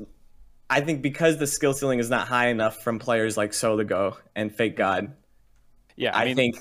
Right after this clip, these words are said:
Speaker 1: I think what's gonna happen is they're not gonna play, like, Soligo's not gonna match, match up five games in a row against Perks, and it's gonna piss off Dardoch, and there, that
Speaker 2: <laughs>
Speaker 1: start, that starts the, that starts the, like,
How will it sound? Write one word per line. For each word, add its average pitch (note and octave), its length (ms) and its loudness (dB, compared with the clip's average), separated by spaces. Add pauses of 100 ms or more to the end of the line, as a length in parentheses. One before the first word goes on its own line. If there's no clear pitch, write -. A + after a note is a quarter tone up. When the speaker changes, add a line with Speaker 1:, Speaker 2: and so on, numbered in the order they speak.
(200)
Speaker 1:
I B2 140 2
think C#3 260 2
what's C3 220 4
gonna B2 220 2
happen B2+ 400 2
is G#2 260 0
they're A#2 160 4
not A2+ 200 0
gonna A2 200 0
play, G#2+ 440 2 (280)
like, A#2 160 4
Soligo's B2 460 4
not A#2+ 160 0
gonna G#2+ 360 0 (120)
match, A2 420 -2 (120)
match A#2 280 -2
up A2 180 0 (120)
five A2+ 200 0
games A2 240 -4
in G#2+ 60 -4
a G#2 40 0
row G#2 160 0
against G2 280 -8
Perks, G#2 420 -4 (400)
and G#2 240 0
it's G#2 120 -6
gonna G#2+ 200 -2
piss G#2 260 -2
off G#2+ 200 0
Dardoch, G2 480 0 (120)
and G2 380 -4
there, G2+ 300 -2 (140)
that G2+ 200 0
Speaker 2:
<laughs> - 20 -8
Speaker 1:
start, G#2 340 -2
that A#2 200 2
starts A#2 400 0
the, A#2+ 280 2 (580)
that B2 160 4
starts B2+ 300 0
the, A#2+ 360 4
like, A#2+ 220 2